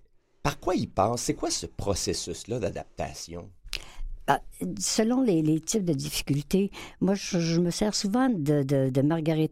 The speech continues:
Speaker 2: Mead, la, l'anthropologue. Elle disait, euh, « Tous les êtres humains sont semblables.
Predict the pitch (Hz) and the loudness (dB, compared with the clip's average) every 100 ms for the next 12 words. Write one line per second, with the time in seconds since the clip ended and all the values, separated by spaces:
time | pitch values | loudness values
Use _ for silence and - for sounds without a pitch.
0 | - 160 196 180 156 147 135 175 156 160 | 2 2 2 0 0 -2 0 -2 -2 -2
1 | 170 208 185 131 147 180 202 - - - | 0 0 0 -2 0 0 -2 -6 -20 -20
2 | _ 165 - 202 - 262 240 190 190 - | _ -2 -2 -6 -2 2 2 2 0 0
3 | 180 214 - 175 170 156 139 131 226 | 0 0 0 0 2 2 2 -2 -4